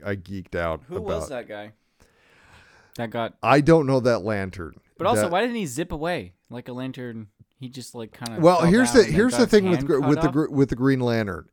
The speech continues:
Speaker 1: is that when you have the ring on, you cannot,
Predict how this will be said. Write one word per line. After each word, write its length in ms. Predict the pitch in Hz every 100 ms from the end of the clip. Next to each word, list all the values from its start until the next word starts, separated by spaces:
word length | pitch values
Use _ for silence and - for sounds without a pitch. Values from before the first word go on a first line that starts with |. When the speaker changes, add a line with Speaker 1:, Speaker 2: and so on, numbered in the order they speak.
| -
Speaker 1:
is 480 | 113 113 117 104 -
that 520 | 123 117 110 104 - -
when 340 | 120 110 117 123
you 360 | 117 123 185
have 260 | 185 190 156
the 100 | 139
ring 380 | 107 107 117 135
on, 480 | 139 147 151 170 165 _ _ _ _ _ _ _ -
you 520 | 107 110 123 147 143
cannot, 760 | - - - 135 135 139 127 110